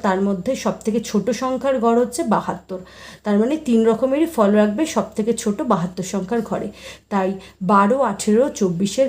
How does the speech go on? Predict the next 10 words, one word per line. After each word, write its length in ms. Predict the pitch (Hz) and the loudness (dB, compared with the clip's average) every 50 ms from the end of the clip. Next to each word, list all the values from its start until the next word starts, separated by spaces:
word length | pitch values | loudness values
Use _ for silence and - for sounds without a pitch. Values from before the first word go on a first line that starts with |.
| 208 185 | 4 2
লঘিষ্ঠ 520 | 180 185 185 175 - - 285 285 - - - 320 311 - | 4 4 2 2 0 -4 -4 -6 -6 -4 -4 -4 -4 -2
সাধারণ 380 | - 202 190 185 175 214 226 247 233 | -2 -2 -2 -2 -2 -2 0 0 0
গুণিতক। 400 | 208 180 180 180 180 - 185 196 - | 0 0 0 0 0 -2 -6 -6 -4
এগুলো 220 | 226 214 214 240 247 | -2 0 2 2 4
গুণিতক 420 | 208 214 226 233 240 220 269 254 262 | 4 4 4 4 4 4 2 2 2
পাচ্ছি 260 | - 262 254 254 - 294 | 2 0 0 0 -4 -2
না, 80 | 311 349 339 311 | 0 0 0 0
তার 160 | 240 202 196 | 0 2 2
মধ্যে 300 | 196 196 202 196 202 240 262 247 - - - - - - - 214 | 2 2 2 2 4 4 4 2 0 -10 -16 -18 -20 -6 2 6
লঘিষ্ঠ 540 | 208 220 226 226 190 180 294 277 - - | 8 8 8 8 6 2 -2 -4 -4 -2